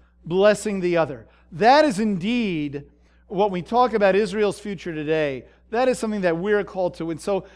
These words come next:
may we demonstrate that. You know, in the upcoming year, may we demonstrate radical forgiveness. And may we seek radical forgiveness. And may we seek radical reconciliation.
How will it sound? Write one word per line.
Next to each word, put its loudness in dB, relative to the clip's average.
may 2
we 2
demonstrate 0
that. -4
You -2
know, 6
in 0
the 2
upcoming 0
year, 0
may 2
we 4
demonstrate 0
radical 4
forgiveness. -8
And 2
may 4
we 0
seek -6
radical 4
forgiveness. -4
And -4
may -2
we -2
seek -8
radical 4
reconciliation. -4